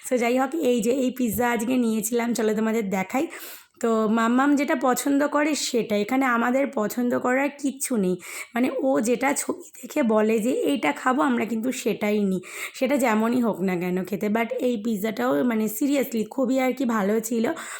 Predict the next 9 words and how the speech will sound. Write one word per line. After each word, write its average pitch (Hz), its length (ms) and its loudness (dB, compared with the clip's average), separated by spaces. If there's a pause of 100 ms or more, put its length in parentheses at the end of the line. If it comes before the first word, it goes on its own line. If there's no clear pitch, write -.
(180)
তো 233 60 -2
একেবারে 233 500 0
রেডি 220 320 0
করলাম, 262 460 0
রেডি 214 260 0
করে 220 260 -2
কিন্তু 233 300 0
মাম্মামকে 196 520 0
দিলাম। 190 360 -4